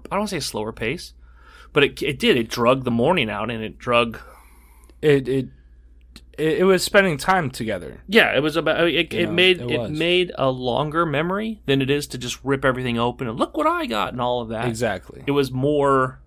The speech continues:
Speaker 1: I don't know, I would say, dare say, or-,
Speaker 2: Personal?
Speaker 1: organized.
Speaker 2: Yeah,
Speaker 1: But
Speaker 2: organized and, but, and personable. You know what I mean? It was, it was quality time that we spent together instead of
Speaker 1: Right.
Speaker 2: a ten-minute quality time. It was a four-hour <laughs> quality
Speaker 1: Yeah,
Speaker 2: time.
Speaker 1: it was, yeah,
Speaker 2: So
Speaker 1: it was
Speaker 2: it was
Speaker 1: all morning long.
Speaker 2: Yeah.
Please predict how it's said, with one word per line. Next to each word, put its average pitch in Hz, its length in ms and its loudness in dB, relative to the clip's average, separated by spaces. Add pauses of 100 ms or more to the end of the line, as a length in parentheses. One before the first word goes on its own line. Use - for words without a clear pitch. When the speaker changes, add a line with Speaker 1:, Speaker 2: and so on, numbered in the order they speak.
(220)
Speaker 1:
I - 60 -18
don't 135 260 -12
know, 85 60 -16
I 110 100 -14
would 123 100 -14
say, 113 140 -12
dare 123 200 -6
say, 123 120 2
or-, 143 60 8
Speaker 2:
Personal? 143 280 2
Speaker 1:
organized. 202 680 2 (160)
Speaker 2:
Yeah, - 260 -6
Speaker 1:
But 117 180 2
Speaker 2:
organized 123 440 -2
and, 107 160 -8 (680)
but, 107 260 -4
and 170 160 -2
personable. 139 560 -6
You 120 100 -6
know 131 120 0
what 131 100 -2
I 131 60 -2
mean? 143 240 -2
It 139 60 0
was, 127 180 0
it 127 80 0
was 131 140 -2
quality 131 460 4
time 123 280 -4
that 110 100 -2
we 98 100 -8
spent 110 260 -8
together 95 360 -10
instead 95 380 -10
of 95 280 -10
Speaker 1:
Right. 107 180 -6 (120)
Speaker 2:
a 110 60 -8
ten-minute 143 520 0
quality 107 360 2
time. 104 400 -8
It 104 80 -8
was 104 100 -8
a - 60 -12
four-hour 107 500 -2
<laughs> - 100 -10
quality 180 300 6
Speaker 1:
Yeah, 160 280 8
Speaker 2:
time. 120 100 4
Speaker 1:
it 117 80 -2
was, 120 180 -8
yeah, 120 140 2
Speaker 2:
So - 180 4
Speaker 1:
it - 40 8
was 139 120 6
Speaker 2:
it 139 40 2
was 131 120 -2
Speaker 1:
all 117 240 2
morning 110 320 -4
long. 107 360 -8
Speaker 2:
Yeah. 269 160 -6